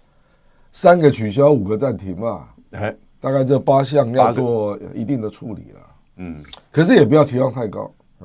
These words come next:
Speaker 2: 嗯，不能期望太高。
Speaker 1: 哎，大概就是这样吧，
Speaker 2: 对，
Speaker 1: 哎，
Speaker 2: 对。
Speaker 1: 就不要，不要太僵了，
Speaker 2: 嗯，嗯。
Speaker 1: 大概是这样。可是你说贸易吧、科技吧，我估计基本不会谈了。
Speaker 2: 中美的政治走向缓和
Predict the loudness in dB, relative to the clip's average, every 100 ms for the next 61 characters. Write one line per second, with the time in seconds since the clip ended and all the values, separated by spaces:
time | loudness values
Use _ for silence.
0 | -14 -12 -12 -16 _ -10 -10 -12 -16 -12
1 | -10 -6 -2 -2 -2 -4 -8 -8 -6 -6
2 | -10 -20 -20 -18 -20 -20 _ -2 0 6
3 | 6 6 2 _ _ _ _ -8 -4 -2
4 | -2 2 2 2 -2 -6 -12 -20 _ -20
5 | -10 -2 -2 -2 -4 -4 -4 -6 -6 -2
6 | 2 2 2 -2 -10 _ _ _ _ -8
7 | -4 2 4 6 6 8 6 6 6 4
8 | 6 4 4 0 -2 0 0 -2 -4 -6
9 | -6 -6 -4 -4 -4 -8 -8 -8 -10 -10
10 | -10 -16 -20 -20 -20 _ -20 -20 _ _
11 | -12 -12 -12 _ _ -20 -2 0 2 0
12 | -6 -6 -4 -6 -4 -4 -2 -4 -4 -6
13 | -6 -8 -8 -10 -10 -10 -10 -6 -6 -6
14 | -12 -20 -12 -8